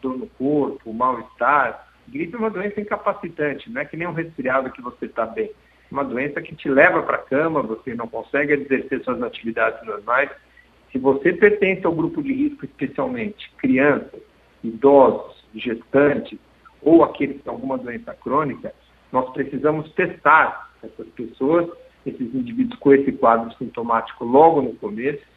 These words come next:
e uma vez confirmado que é, se trata de uma influenza, o tratamento precoce previne as complicações.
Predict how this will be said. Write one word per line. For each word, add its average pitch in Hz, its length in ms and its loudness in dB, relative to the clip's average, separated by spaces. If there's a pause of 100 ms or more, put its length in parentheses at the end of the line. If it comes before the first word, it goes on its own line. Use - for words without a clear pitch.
(120)
e 143 60 -10
uma 143 180 0
vez 170 300 -2
confirmado 117 800 -6 (240)
que 120 120 -6
é, 113 160 -4
se 120 120 -16
trata 117 400 -4
de 110 100 -12
uma 110 80 -10
influenza, 131 640 -10 (320)
o 147 120 -10
tratamento 156 720 0
precoce 131 580 -2 (200)
previne 185 600 2
as 180 100 -14
complicações. 156 840 -10